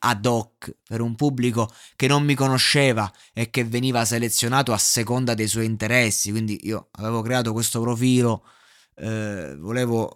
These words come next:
a-, avere tanti like, tanti click per poi ritrasformare il profilo e s-, e promuovere la mia musica. Quindi selezionavo, mandavo l'amicizia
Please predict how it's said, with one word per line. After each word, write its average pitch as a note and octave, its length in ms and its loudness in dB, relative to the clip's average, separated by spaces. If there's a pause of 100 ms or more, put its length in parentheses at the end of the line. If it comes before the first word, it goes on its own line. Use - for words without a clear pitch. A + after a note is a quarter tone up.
(180)
a-, G#2+ 300 -2
avere B2 260 2
tanti B2+ 420 2
like, A#2+ 360 2
tanti B2 320 -2
click B2 400 0
per A2 200 -4
poi B2 320 0 (600)
ritrasformare D3 920 4
il B2+ 100 0
profilo B2+ 680 -2 (340)
e A2+ 100 -6
s-, - 240 -2
e A#2+ 380 0
promuovere C3+ 440 4
la B2 80 2
mia C3+ 140 2
musica. A#2 640 2 (160)
Quindi C3 200 -2
selezionavo, B2 680 2
mandavo B2 360 0
l'amicizia A#2+ 640 0